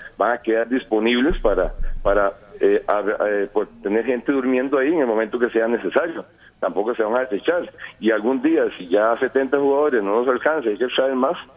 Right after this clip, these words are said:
pues tendríamos dónde tenerlo, porque estos muchachos tienen prácticamente dos años viviendo en esas habitaciones y no viven precariamente, viven bien. Pero obviamente de ahí allá a un hotel, pues, pues cambia la cosa, ¿verdad?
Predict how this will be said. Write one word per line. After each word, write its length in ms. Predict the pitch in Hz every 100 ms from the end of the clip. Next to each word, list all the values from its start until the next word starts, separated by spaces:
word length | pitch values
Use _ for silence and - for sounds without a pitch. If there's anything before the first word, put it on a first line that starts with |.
| - - -
pues 140 | 120
tendríamos 420 | - 104 104 127
dónde 240 | 120 117 131
tenerlo, 300 | 104 131 170
porque 140 | 107
estos 160 | 113 139
muchachos 400 | 131 135 147 151
tienen 240 | 139 143
prácticamente 800 | 120 120 131 113 117 117 - 113 - - - - - - -
dos 180 | 127
años 240 | 127 131 123
viviendo 320 | 113 117 123
en 140 | 120
esas 180 | 117 117
habitaciones 580 | 107 95 80 - 175 - -
y 80 |
no 180 | 123 135
viven 280 | 123 117 127
precariamente, 720 | - 95 101 98 92 151 170
viven 280 | 92 101 120
bien. 300 | 101 135 135 - - - - - -
Pero 240 | 139 113 113
obviamente 720 | 131 135 143 135 - 90 82
de 200 | - 98
ahí 300 | 107 147 131 -
allá 280 | 95 90
a 40 | 101
un 160 | 107
hotel, 400 | 131 - 139 165 -
pues, 140 | 92 - - -
pues 120 | 85
cambia 320 | - 123 139 78
la 100 | 80
cosa, 260 | 101 -
¿verdad? 220 | 65 71